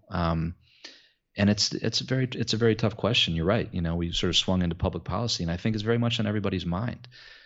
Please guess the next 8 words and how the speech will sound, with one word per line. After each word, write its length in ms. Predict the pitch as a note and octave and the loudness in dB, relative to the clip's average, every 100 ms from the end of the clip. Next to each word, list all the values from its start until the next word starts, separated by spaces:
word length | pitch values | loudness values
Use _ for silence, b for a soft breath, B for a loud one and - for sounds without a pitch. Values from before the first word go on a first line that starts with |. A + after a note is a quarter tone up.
| B | B
Um, 360 | F2+ F2 E2 D#2+ - | 0 2 2 -2 -4
but 160 | G2+ - | -4 0
I 560 | F#2+ G2+ G2 G2 F#2 - | 2 2 2 0 -2 -6
am 360 | - F#2 F2+ E2+ - | -10 -8 -6 -10 -12
very 340 | F2 G2 G2+ | -8 -2 0
much 360 | F#2+ F#2 F2+ - | 0 -2 -2 -4
an 80 | E2+ | -4
advocate 760 | - F2 E2+ E2+ - E2 - | -6 -6 -6 -12 -10 -12 -12